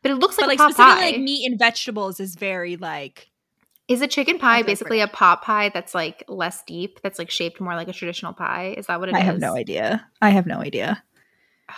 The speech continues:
Speaker 1: she's supposed to be the expert
Speaker 2: Anyway.
Speaker 1: on this.
Speaker 2: I avoided British food at all fucking costs when I was in the U K, Rachel. I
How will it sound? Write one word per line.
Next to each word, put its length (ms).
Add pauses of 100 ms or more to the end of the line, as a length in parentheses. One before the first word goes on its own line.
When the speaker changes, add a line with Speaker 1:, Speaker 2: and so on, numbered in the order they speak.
(120)
Speaker 1:
she's 80
supposed 180
to 60
be 60
the 60
expert 280
Speaker 2:
Anyway. 100
Speaker 1:
on 80
this. 460 (760)
Speaker 2:
I 120
avoided 600
British 320
food 240
at 220
all 200
fucking 400
costs 580
when 80
I 100
was 140
in 100
the 60
U 160
K, 120 (200)
Rachel. 440
I 220